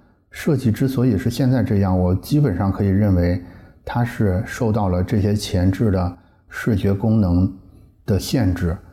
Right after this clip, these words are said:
然后同时呢，又对这些功能做了很好的继承跟发扬，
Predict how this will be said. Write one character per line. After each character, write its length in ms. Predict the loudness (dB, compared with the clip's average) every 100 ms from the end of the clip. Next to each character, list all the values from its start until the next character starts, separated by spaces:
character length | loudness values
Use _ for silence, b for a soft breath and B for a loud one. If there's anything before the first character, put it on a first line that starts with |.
| B B -4
然 120 | 0
后 200 | 0 0 -2 -8 -18 -10
同 220 | -2 -2
时 200 | 0 0
呢， 160 | 2 2
又 140 | 2
对 180 | 2 0
这 140 | 0 -2
些 340 | 0 0 0 B B B
功 220 | 0 2
能 180 | 2 0
做 200 | 0 0
了 100 | -2
很 180 | -2 -2
好 220 | 0 0
的 100 | 0
继 260 | 0 -2
承 180 | 0 0
跟 140 | 0 0
发 260 | -2 0
扬， 260 | 0 0